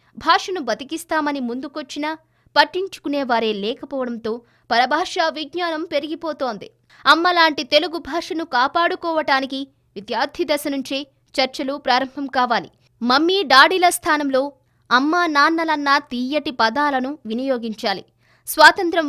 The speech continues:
వచ్చిన నాటి నుంచి సుమారు యాభై ఐదేళ్ల పాటు దేశంలో అత్యధిక మంది మాట్లాడే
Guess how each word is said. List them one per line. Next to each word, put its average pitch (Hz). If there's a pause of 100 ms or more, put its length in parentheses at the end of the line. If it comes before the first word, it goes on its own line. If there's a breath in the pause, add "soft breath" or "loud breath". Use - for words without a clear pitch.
వచ్చిన 302 (160)
నాటి 302
నుంచి 320 (300)
సుమారు 269 (420 soft breath)
యాభై 311 (120)
ఐదేళ్ల 294 (100)
పాటు 285 (200)
దేశంలో 262 (380 soft breath)
అత్యధిక 339
మంది 254 (100)
మాట్లాడే 254